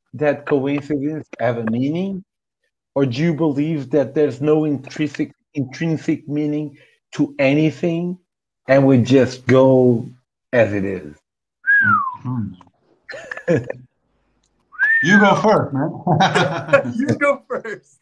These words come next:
Speaker 3: I
Speaker 1: I
Speaker 3: like
Speaker 1: can
Speaker 3: it.
Speaker 1: go first, no problem.
Speaker 2: <laughs>
Speaker 1: I believe, and I could be wrong, but I believe that there's no intrinsic, intrinsic meaning to any of this that we are experiencing right now.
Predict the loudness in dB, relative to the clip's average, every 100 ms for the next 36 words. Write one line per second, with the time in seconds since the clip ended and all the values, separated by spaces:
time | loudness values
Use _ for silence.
0 | -14 -2 2 4 4 6 4 4 0 -2
1 | -4 -6 -2 2 2 -2 -10 _ _ _
2 | _ _ _ _ _ -16 -12 -2 2 4
3 | 6 4 4 2 2 -2 -2 -4 -6 -8
4 | -10 _ _ _ _ _ _ _ _ _
5 | -12 -8 -6 -6 -4 -4 -2 -4 -6 -8
6 | -8 -6 -4 -4 -6 -4 -4 -4 -6 -8
7 | -6 -4 -4 -2 -2 0 0 -2 -6 -10
8 | -2 -2 -2 -8 -8 -10 -6 -6 -4 -2
9 | 0 0 -2 -2 0 2 4 2 -2 -10
10 | _ _ _ _ _ _ -2 -2 0 4
11 | 4 4 2 0 -4 -2 -2 -2 -4 -4
12 | -2 -2 -4 -8 -10 -6 -4 -4 -4 -4
13 | -4 -4 -6 -12 -18